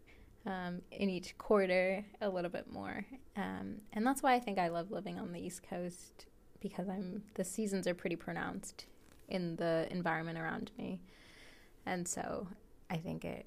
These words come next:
reinforces the need for change within me internally.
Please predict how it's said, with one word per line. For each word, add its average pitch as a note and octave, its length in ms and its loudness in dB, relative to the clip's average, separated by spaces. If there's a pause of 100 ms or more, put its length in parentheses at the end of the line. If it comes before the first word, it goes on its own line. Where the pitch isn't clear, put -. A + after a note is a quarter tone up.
reinforces F3 720 -4 (280)
the F3 100 -2
need E3 200 -4
for - 140 -6
change F3+ 640 -8 (320)
within F3+ 340 -4
me - 320 -8
internally. F#3+ 680 -4